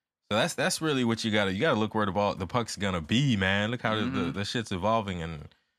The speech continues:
Speaker 1: what, what, how, how is this going to affect media in five years?
Speaker 2: Yeah. So, yeah, I thought that, that was an interesting one. Speaking of other workplace malfeasance, I thought this one was particularly fucked up. Um, y-, you'll get a hearty laugh out of this.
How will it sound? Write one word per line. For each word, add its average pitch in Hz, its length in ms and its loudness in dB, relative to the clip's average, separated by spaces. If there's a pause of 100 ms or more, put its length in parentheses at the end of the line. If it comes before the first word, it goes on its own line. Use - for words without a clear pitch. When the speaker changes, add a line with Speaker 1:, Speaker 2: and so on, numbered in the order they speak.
(280)
Speaker 1:
what, 85 220 0
what, - 240 -2
how, 98 200 2
how 104 240 2
is 127 100 0
this 127 140 -2
going 120 220 0
to 113 120 0
affect 110 380 -2
media 110 320 0
in 80 80 -4
five 76 340 -4
years? - 540 -10 (500)
Speaker 2:
Yeah. 92 460 -2 (420)
So, - 200 -4
yeah, 123 440 2
I 135 40 -2
thought 160 160 -2
that, - 100 -14
that 127 100 4
was 120 180 2
an 110 100 -2
interesting 104 540 -6
one. 104 260 -4 (260)
Speaking 185 280 -2
of 156 120 2
other 147 200 2
workplace 120 600 -2
malfeasance, 113 640 -2
I 117 80 0
thought 151 240 -2
this 131 180 -6
one 110 140 -2
was 95 120 -6
particularly 101 720 -8
fucked - 500 -4
up. 85 240 -2 (320)
Um, 98 300 0
y-, 107 60 -2
you'll 104 260 -2
get 117 120 0
a 98 60 2
hearty 98 220 0
laugh 90 300 -2
out 85 160 -4
of 85 60 -6
this. 80 320 -10